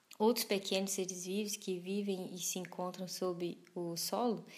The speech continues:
eles fazem parte de um mundo muito pouco conhecido. É, a gente pode comparar a vida no solo da, das florestas como um, um iceberg, um iceberg, né? Com a parte submersa do iceberg.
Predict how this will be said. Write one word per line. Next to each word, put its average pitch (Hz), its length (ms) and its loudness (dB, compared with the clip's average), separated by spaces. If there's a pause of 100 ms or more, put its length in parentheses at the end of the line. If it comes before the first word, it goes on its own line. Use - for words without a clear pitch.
(260)
eles 220 260 4
fazem 247 340 6
parte 233 380 0
de 233 320 2
um 226 100 4
mundo 226 300 4
muito 233 260 6
pouco 254 260 6
conhecido. 226 560 0 (920)
É, 202 160 2
a 202 40 4
gente 226 220 2
pode 226 260 4
comparar 220 560 4
a - 20 4
vida 202 600 4
no 190 160 0
solo 240 480 6 (260)
da, 180 360 -2
das 170 240 -4
florestas 214 600 0
como 220 520 4 (100)
um, 214 680 0 (280)
um 220 160 2
iceberg, 208 640 2
um 202 80 0
iceberg, 196 640 -2
né? 180 180 -6 (320)
Com - 80 -4
a 190 80 4
parte 196 640 2
submersa 220 800 4
do 185 100 -2
iceberg. 175 680 -4